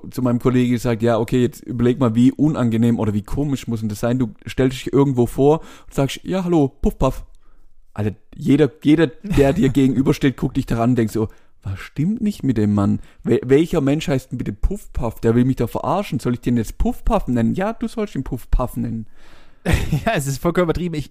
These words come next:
Speaker 2: also, ich halte es auch für einen Künstlername, also irgendwie so gefühlt. Ähm, aber
Speaker 1: Nein, nein,
Speaker 2: ich hab,
Speaker 1: okay,
Speaker 2: ich
Speaker 1: ja,
Speaker 2: hab den noch nicht
Speaker 1: hm.
Speaker 2: gegoogelt. Ähm, aber
Speaker 1: Ja, ich auch nicht.
Speaker 2: ich, also der ist auch noch nie irgendwo aufgetaucht, der Mann. Ähm, zumindest mal in,
Speaker 1: Doch.
Speaker 2: in meinem,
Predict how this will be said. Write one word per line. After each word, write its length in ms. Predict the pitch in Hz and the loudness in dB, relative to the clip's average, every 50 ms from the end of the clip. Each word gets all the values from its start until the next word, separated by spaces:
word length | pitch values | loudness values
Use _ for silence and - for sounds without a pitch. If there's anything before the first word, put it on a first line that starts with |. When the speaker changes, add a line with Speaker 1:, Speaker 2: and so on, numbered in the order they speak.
| - - | -6 -2
Speaker 2:
also, 220 | 151 139 127 135 131 - - - - | -2 0 0 0 -2 -4 -8 -10 -6
ich 180 | - 131 - 131 | -4 -2 0 2
halte 200 | 143 180 180 160 | 2 2 2 0
es 40 | |
auch 120 | 143 135 - | 0 0 -2
für 80 | - | -2
einen 100 | 120 113 | -4 -4
Künstlername, 600 | - - 151 180 - - - 107 98 98 104 104 | -2 0 0 0 0 -2 -2 -2 -2 -4 -4 -4
also 200 | 107 107 107 - | -6 -6 -8 -10
irgendwie 220 | - 117 110 101 104 | -10 -10 -8 -8 -8
so 100 | 101 101 | -8 -10
gefühlt. 400 | 87 - - 104 98 107 113 - - - - - - - - - - | -12 -12 -10 -8 -8 -8 -10 -14 -20 -20 -20 -20 -20 -20 -20 -16 -10
Ähm, 320 | 113 110 107 104 104 110 | -6 -4 -2 -2 -4 -4
aber 240 | - 113 107 110 110 | -4 -2 0 0 2
Speaker 1:
Nein, 160 | 131 175 196 | 2 0 0
nein, 160 | 190 180 170 - - 131 | 0 0 -2 0 0 0
Speaker 2:
ich 120 | 131 110 | 0 0
hab, 120 | 151 - - - | -2 -4 -4 -6
Speaker 1:
okay, 340 | 120 104 - - 117 127 | -8 -6 -4 -2 -2 -2
Speaker 2:
ich 140 | 123 104 - | -2 -2 0
Speaker 1:
ja, 80 | 107 107 | 0 2
Speaker 2:
hab 80 | 110 | 2
den 80 | 123 - | 2 2
noch 80 | - - | 2 0
nicht 100 | 113 110 | 0 -2
Speaker 1:
hm. 80 | - | -2
Speaker 2:
gegoogelt. 460 | - 131 - 131 120 127 143 - - - - - _ _ _ _ _ _ _ _ _ _ _ _ _ | -2 -4 -2 -2 -2 -4 -4 -8 -12 -18 -20 -20 _ _ _ _ _ _ _ _ _ _ _ _ _
Ähm, 300 | 127 120 120 117 120 120 | -8 -6 -6 -6 -6 -8
aber 240 | - - 123 120 | -4 -2 0 2
Speaker 1:
Ja, 280 | 123 123 120 120 120 120 | 2 4 4 2 2 0
ich 140 | 120 117 127 | -2 -2 -2
auch 80 | 110 | -2
nicht. 220 | 104 101 95 - - _ _ _ _ _ _ _ _ _ _ _ _ _ _ | -2 -2 -4 -6 -12 _ _ _ _ _ _ _ _ _ _ _ _ _ _
Speaker 2:
ich, 220 | - 147 - - - | -8 -8 -8 -6 -4
also 160 | 160 151 131 | 0 0 0
der 240 | 139 123 143 151 165 | 0 2 2 2 2
ist 80 | 165 147 | 0 0
auch 100 | 151 151 | 0 0
noch 140 | 147 143 | 2 2
nie 280 | 143 147 151 165 180 214 | 2 2 2 2 2 2
irgendwo 440 | 214 214 202 190 190 175 - 160 165 | 2 0 0 0 0 -2 -2 -2 -2
aufgetaucht, 540 | 139 147 151 - - - 180 165 170 180 170 | -2 -2 -4 -4 -4 -2 0 0 0 0 -2
der 80 | 175 | -4
Mann. 300 | 165 165 165 185 202 214 - - - - _ - - | -4 -4 -4 -6 -8 -10 -12 -16 -20 -20 _ -20 -12
Ähm, 300 | - 135 135 135 135 135 | -8 -8 -6 -6 -8 -8
zumindest 260 | 123 131 147 151 131 135 | -6 -6 -6 -2 0 2
mal 60 | 107 | 4
in, 60 | 107 | 4
Speaker 1:
Doch. 160 | 113 117 113 | 4 4 2
Speaker 2:
in 100 | 131 127 | 0 -2
meinem, 480 | 123 127 147 156 139 123 120 117 123 | -2 -2 -2 -2 -4 -6 -6 -8 -10